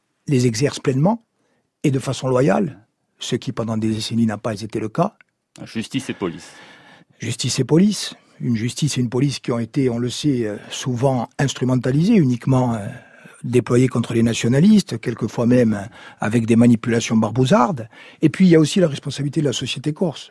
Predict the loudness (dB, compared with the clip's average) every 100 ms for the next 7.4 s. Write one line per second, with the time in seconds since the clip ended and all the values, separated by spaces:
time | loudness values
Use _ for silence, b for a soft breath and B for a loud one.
0 | -4 -2 0 -2 -2 -2 0 2 2 0
1 | -10 B B B 2 6 8 6 4 -2
2 | -4 -4 -2 -6 2 4 4 2 0 0
3 | -2 -2 -2 -4 0 4 4 0 -16 b
4 | b b 0 0 0 2 2 2 2 4
5 | 2 6 4 4 -2 -2 0 -2 -2 -4
6 | -2 0 2 0 0 -4 -2 0 0 0
7 | -4 -6 -8 -10